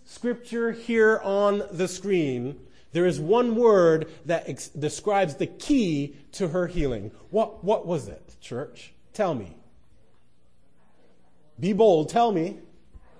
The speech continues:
Touched. Touched. Okay, and that is a good answer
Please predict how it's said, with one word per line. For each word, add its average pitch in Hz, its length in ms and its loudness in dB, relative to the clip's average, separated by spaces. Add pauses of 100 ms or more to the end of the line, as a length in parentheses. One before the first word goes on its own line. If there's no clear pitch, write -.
(440)
Touched. - 640 -2 (180)
Touched. 208 420 0 (280)
Okay, 233 360 6
and 170 220 -2
that 226 160 4
is 202 140 2
a 170 160 0 (220)
good 254 260 4
answer 208 720 0